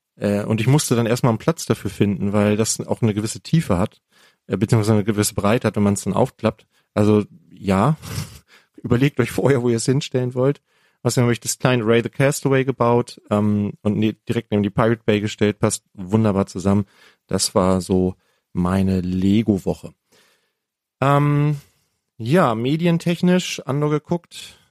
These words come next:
ähm, <clears throat> fand ich, also beste Folge bisher, fand ich, war richtig gut. Walking Dead macht mir gerade viel Spaß,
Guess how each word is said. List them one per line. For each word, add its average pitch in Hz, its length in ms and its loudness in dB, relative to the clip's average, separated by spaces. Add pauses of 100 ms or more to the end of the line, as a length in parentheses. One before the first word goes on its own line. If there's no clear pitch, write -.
(140)
ähm, 127 440 -2 (1160)
<clears throat> 165 460 2
fand 120 240 0
ich, 113 220 -4
also 107 180 0
beste 123 320 -2
Folge 120 300 0
bisher, 117 320 -2
fand 113 260 -4
ich, - 180 -12
war - 120 -18
richtig 113 380 -10
gut. 127 240 -2 (460)
Walking 110 280 0
Dead 113 200 2
macht 120 200 -2
mir 113 100 0
gerade 110 180 0
viel 120 220 -2
Spaß, 110 500 -2